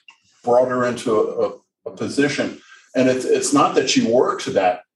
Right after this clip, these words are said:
place, you know, 'cause you can make that out of the text, you can make that she worked really hard to fight through the crowd. No, she, in her mind, she knew, "All I have to do is touch Jesus and everything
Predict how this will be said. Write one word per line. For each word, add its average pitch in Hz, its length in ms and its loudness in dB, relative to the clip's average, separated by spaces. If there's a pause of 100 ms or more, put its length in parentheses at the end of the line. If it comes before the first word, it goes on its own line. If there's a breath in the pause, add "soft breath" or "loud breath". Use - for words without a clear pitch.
(280)
place, - 640 -4
you 123 100 -4
know, 107 240 -2
'cause 113 300 -6
you 139 120 4
can 127 180 -4
make 123 200 0
that 113 320 0 (560)
out 107 160 -2
of 101 100 -6
the 98 100 -8
text, - 380 -2
you 117 100 -6
can 110 180 -10
make 110 160 0
that 110 220 2
she 107 260 -4
worked 110 240 0
really 110 240 0
hard 110 300 2
to 113 180 -4
fight - 220 -2
through 113 120 -8
the 104 80 -8
crowd. 107 400 0 (500 loud breath)
No, 139 320 0
she, 151 540 -2 (200)
in 131 140 2
her 123 240 0
mind, 135 460 0
she 139 220 2
knew, 131 480 0
"All 127 180 2
I 131 80 0
have 131 220 0
to 113 80 -12
do 120 300 -4
is - 160 -10
touch - 320 0
Jesus - 580 -6 (680 soft breath)
and - 220 -2
everything 107 520 0